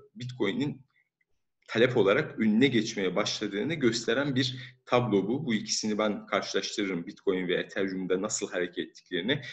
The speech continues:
Şu anda Ethereum talebinin daha yüksek olduğunu düşünüyorum. Dolayısıyla çok uzattım. On bin dört yüzler kırıldığında, e, Ethereum'un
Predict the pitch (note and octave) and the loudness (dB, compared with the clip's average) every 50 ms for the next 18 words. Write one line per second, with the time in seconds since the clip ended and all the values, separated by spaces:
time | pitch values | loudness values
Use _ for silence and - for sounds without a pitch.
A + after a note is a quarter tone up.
0 | - - _ - - D#3 C3+ A#2+ A2 G#2 G2+ F#2+ - - D3 B2 A2+ G2+ G2 - | -16 -18 _ -8 -2 0 2 2 4 4 2 2 2 2 0 0 0 0 -4 -4
1 | - G#2+ F#2 F#2 F#2 A#2+ D3+ D#3 C#3 A#2 A2+ B2 B2 A2 - - - - - - | -2 -2 -2 -2 -2 -4 -4 -2 0 0 0 2 0 0 -2 -2 -2 -4 -2 0
2 | G2+ F#2+ G2 - E3 D3+ - - - G#2+ F#2 F2+ - - D#3+ D#3 C3+ B2 - - | 0 0 0 -2 -4 -4 -4 -2 -2 2 2 4 4 6 6 6 6 4 4 2
3 | G2+ G2 - - C3+ A#2+ G#2 F#2 F#2+ F2+ - - - - C3+ - - B2+ G#2+ G#2 | 2 0 0 0 0 2 2 2 2 0 0 -2 -2 0 4 4 6 6 6 4
4 | G#2 F#2 A#2+ B2+ B2+ B2+ B2+ G2+ F#2+ - F2+ - - - - C3 A2+ A2 G#2+ G2 | 4 4 4 4 4 2 -2 -4 -2 -2 -2 -2 -2 -4 -2 2 2 2 4 4
5 | G2 F2+ F2+ F#2+ A#2+ C3+ - - - - - - _ - G2+ G#2 - - A#2 - | 2 2 2 2 2 2 0 -2 -8 -18 -20 -18 _ -8 -8 -6 -4 -4 -4 -2
6 | - D3 C3+ B2+ A2 G2+ G2 A2 C3 C#3 B2 | 0 0 2 2 2 2 2 2 2 0 -2